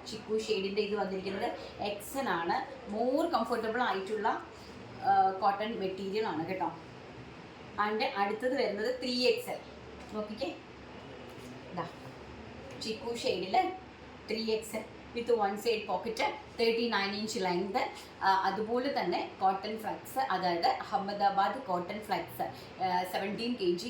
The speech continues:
കോട്ടൺ ഫ്ലെക്സ് ആണ് മെറ്റീരിയൽ വരുന്നത്. പ്രൈസ് വരുന്നത് ടു ഡബിൾ നയൻ, all India free shipment. അടുത്തതെന്ന് പറയുന്നത് ഒരു ആഷ് കളറാണ് കേട്ടോ, നല്ല ഭംഗിയായിട്ടുള്ള ഒരു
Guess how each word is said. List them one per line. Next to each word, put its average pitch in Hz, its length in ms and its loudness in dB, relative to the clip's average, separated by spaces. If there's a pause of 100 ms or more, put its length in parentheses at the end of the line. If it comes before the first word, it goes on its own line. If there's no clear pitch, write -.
(100)
കോട്ടൺ 175 340 -2
ഫ്ലെക്സ് 175 340 -4
ആണ് 190 200 0
മെറ്റീരിയൽ 196 480 0
വരുന്നത്. 170 340 2 (320)
പ്രൈസ് 262 380 6
വരുന്നത് 190 320 2 (160)
ടു 247 100 -2 (160)
ഡബിൾ 190 220 4 (100)
നയൻ, 185 140 4 (120)
all 190 220 6
India 180 220 0 (100)
free 214 220 -4
shipment. - 320 -6 (1900)
അടുത്തതെന്ന് 285 400 12
പറയുന്നത് 233 360 8
ഒരു 226 60 10 (180)
ആഷ് 349 220 6
കളറാണ് 185 420 8
കേട്ടോ, 220 140 4 (120)
നല്ല 202 320 2 (440)
ഭംഗിയായിട്ടുള്ള 214 840 6
ഒരു 214 60 8